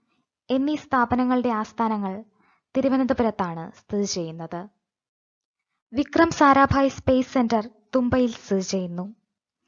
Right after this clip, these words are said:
ലിക്വിഡ് പ്രൊപ്പൽഷൻ സിസ്റ്റം സെന്റർ വലിയ മലയിലും ന്യൂമിസ്മാറ്റിക്സ് മ്യൂസിയം നെടുമങ്ങാടും ട്രാവൻകൂർ ടൈറ്റാനിയം പ്രോഡക്ട്സ് കൊച്ചുവേളിയിലും,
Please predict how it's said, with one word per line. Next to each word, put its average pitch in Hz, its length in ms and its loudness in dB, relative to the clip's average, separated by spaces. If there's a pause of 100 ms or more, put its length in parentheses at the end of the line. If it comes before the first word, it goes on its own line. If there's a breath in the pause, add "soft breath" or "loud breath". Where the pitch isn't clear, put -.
(520 soft breath)
ലിക്വിഡ് 294 420 2
പ്രൊപ്പൽഷൻ 294 560 0
സിസ്റ്റം 294 420 -6
സെന്റർ 233 480 -4 (420)
വലിയ 262 300 2
മലയിലും 226 720 -2 (640 soft breath)
ന്യൂമിസ്മാറ്റിക്സ് 294 880 -2
മ്യൂസിയം 240 580 -2 (240)
നെടുമങ്ങാടും 233 800 0 (880 soft breath)
ട്രാവൻകൂർ 294 560 4 (100)
ടൈറ്റാനിയം 269 560 0
പ്രോഡക്ട്സ് 226 520 -2 (220)
കൊച്ചുവേളിയിലും, 226 840 0